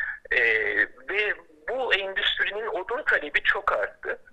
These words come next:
Bir süre öncesine kadar bu endüstri dalı yurt dışından ithalatla odun, e, e, temin ederek, işleyerek üretim yapabiliyordu. Fakat malum iki bin on sekizde yaşadığımız döviz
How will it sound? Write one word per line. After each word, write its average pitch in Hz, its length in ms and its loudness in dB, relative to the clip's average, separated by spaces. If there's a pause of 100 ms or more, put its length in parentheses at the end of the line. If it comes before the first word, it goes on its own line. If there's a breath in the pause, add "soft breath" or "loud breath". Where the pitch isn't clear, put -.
Bir - 60 -2
süre - 200 2
öncesine 214 520 2
kadar - 400 2
bu 208 140 2
endüstri 202 580 2
dalı 147 300 -4 (380 loud breath)
yurt - 220 -4
dışından 180 380 2
ithalatla 180 920 2 (280)
odun, 220 400 -6 (120)
e, 117 320 -4 (1040 loud breath)
e, 117 340 -2
temin 196 320 -6
ederek, - 420 -4 (480)
işleyerek 247 680 -2
üretim 269 380 -2
yapabiliyordu. 170 760 -4
Fakat - 380 0 (440 loud breath)
malum 151 440 0
iki - 240 -2
bin 190 80 -6
on 190 220 -4
sekizde 180 340 -8
yaşadığımız 165 720 -2
döviz - 240 -2